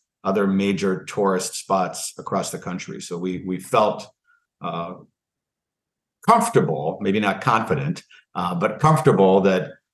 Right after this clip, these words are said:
uh, in an ever-changing retail world, that we had a good plan for the future. Um, when, when covid somewhat, you know, pulled the rug out from underneath us, um, and we talked about reimagining the brand,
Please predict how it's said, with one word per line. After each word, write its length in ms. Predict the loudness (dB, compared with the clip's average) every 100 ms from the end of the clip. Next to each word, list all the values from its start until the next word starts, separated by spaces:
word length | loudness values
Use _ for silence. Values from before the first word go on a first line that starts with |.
| -8
uh, 180 | -6 -4
in 80 | 0
an 100 | 2
ever-changing 520 | 4 4 4 2 2
retail 360 | 0 2 2 4
world, 220 | 4 4
that 60 | 4
we 80 | 2
had 60 |
a 40 | 2
good 160 | -2
plan 260 | -2 -4 -4
for 120 | -6
the 80 | -6
future. 540 | -4 -4 -4 -8 -10 -18 _ _
Um, 640 | -4 -2 -2 -2 -6 -10 -14 -6
when, 240 | -2 -2
when 180 | -2 0
covid 440 | 4 6 8 6 6
somewhat, 540 | 2 4 4 2 -2
you 80 | -4
know, 100 | -4
pulled 260 | 2 2 4
the 60 |
rug 260 | 4 4 4
out 300 | 4 2 0
from 160 | -2
underneath 440 | 0 -2 0 -2 -2
us, 440 | -4 -6 -12 _ _ _ -6
um, 500 | -4 -4 -6 -10 -12 _
and 100 | -6
we 80 | -4
talked 320 | 2 4 4
about 240 | 4 2 4
reimagining 800 | 2 2 0 -2 -4 -4 -6 -8
the 80 | -2
brand, 560 | 2 2 0 -2 -6